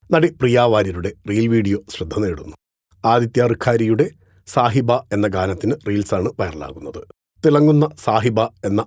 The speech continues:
അടിക്കുറിപ്പോടെയാണ് പ്രിയ വാര്യർ വീഡിയോ പങ്കുവച്ചിരിക്കുന്നത്. വലിയ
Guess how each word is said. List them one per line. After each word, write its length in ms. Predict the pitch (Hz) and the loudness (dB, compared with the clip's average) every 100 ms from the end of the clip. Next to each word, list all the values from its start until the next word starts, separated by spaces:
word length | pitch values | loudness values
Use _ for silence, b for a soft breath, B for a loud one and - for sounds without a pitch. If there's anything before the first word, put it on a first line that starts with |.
| - | -2
അടിക്കുറിപ്പോടെയാണ് 760 | 101 90 107 - 95 92 95 | -4 0 -2 0 -2 0 0
പ്രിയ 240 | 190 127 101 | 0 0 -2
വാര്യർ 400 | 90 85 87 202 | -2 -4 -2 0
വീഡിയോ 380 | 110 87 90 117 | -2 -2 -2 -2
പങ്കുവച്ചിരിക്കുന്നത്. 880 | - 87 85 - - 73 73 - - _ 113 | -4 -6 -8 -10 -14 -16 -14 -14 -16 _ 0
വലിയ 380 | 120 117 123 | 2 4 2